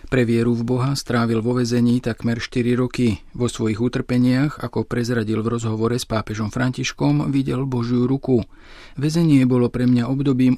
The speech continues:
odňatia čohokoľvek materiálneho, avšak nie duchovného. Nemohol som síce sláviť omšu, sám som sa však stal živou obetou milou Bohu. Stal som sa tým, čím je každý pokrstený človek povolaný byť v živote,“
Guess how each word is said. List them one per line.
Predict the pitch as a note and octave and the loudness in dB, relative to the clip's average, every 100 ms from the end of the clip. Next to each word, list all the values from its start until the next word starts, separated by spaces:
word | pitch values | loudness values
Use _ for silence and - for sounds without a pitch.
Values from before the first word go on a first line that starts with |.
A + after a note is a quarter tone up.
| C#3 | 0
odňatia | C#3+ D#3 D3 D3 D3 | 0 0 -2 -2 -4
čohokoľvek | - A2 A#2 A#2 A#2 A2 A2+ | -4 -4 -4 -2 -2 -2 -2
materiálneho, | A#2 A#2 B2+ B2 B2 B2+ C3 C3 D3+ E3 | -4 -2 0 0 2 2 2 2 0 -2
avšak | - C#3 - B2+ A#2+ | -4 -4 -4 -4 0
nie | B2 C3+ | 2 2
duchovného. | C#3 C#3+ B2 A#2+ A#2 A2 A2 G#2+ G2+ - - - | 0 -2 -4 0 0 0 0 -2 -4 -12 -20 0
Nemohol | C3+ B2 A2 A2 | 2 2 0 -2
som | B2 A2+ | -2 -2
síce | B2 - | -4 -4
sláviť | B2 B2 A2+ A#2 B2 | -4 -2 0 0 0
omšu, | B2+ C3 - D#3 D#3 | 0 0 0 0 -2
sám | - A#2+ A2 | -4 -2 -2
som | - A#2+ - | -2 -4 -4
sa | A2+ | -6
však | - A#2 - | -4 -6 -4
stal | A#2 A#2 | -4 -2
živou | A2+ C3 A#2 G#2+ B2 | -2 -2 -2 -2 -2
obetou | A#2+ A#2 A2+ A2+ | -2 -2 -2 2
milou | A#2 A#2 A#2+ A#2+ | 2 2 0 0
Bohu. | C3 B2+ A#2+ - - - - - - | 0 0 0 -2 -14 -20 -20 -16 -6
Stal | D3+ D3+ | -4 -2
som | E3+ D#3+ | 0 0
sa | - D#3+ | -2 -2
tým, | C3+ A#2+ C3 | 0 2 2
čím | B2+ A#2+ A#2 | 0 0 2
je | A#2 A2+ | 2 0
každý | - C#3 A#2 A2 | -2 -4 -2 -4
pokrstený | A#2+ - - - A#2 G#2+ | -4 -4 -6 -2 -2 0
človek | - C3 A#2+ C3+ - | -2 -4 -2 -4 -4
povolaný | C#3+ C3 A#2+ G#2+ G#2 G#2+ A2+ | -2 0 0 0 -2 -2 -2
byť | A#2 | -4
v | A#2 | -2
živote,“ | B2+ B2 B2+ A#2+ | 0 0 0 0